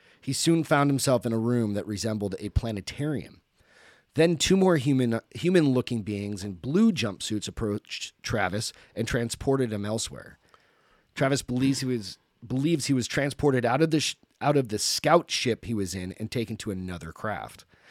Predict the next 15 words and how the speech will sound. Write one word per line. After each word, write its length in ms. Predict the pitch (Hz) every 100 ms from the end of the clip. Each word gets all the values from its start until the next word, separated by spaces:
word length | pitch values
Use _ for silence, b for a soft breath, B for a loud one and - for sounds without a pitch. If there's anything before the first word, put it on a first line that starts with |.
| b b
He 60 |
remembers 360 | 139 143 180 180
these 120 | 156
beings 400 | 139 156 143 123
putting 320 | - - 147
on 300 | 131 113 107
mask-like 540 | 113 117 147 - 127 117
device, 440 | 107 92 98 95 -
putting 200 | 170 156
a 40 |
mask-like 500 | 117 127 160 - 123
device 340 | 120 107 104 - -
over 240 | 147 147
his 140 | 104
face 360 | - 123 104 -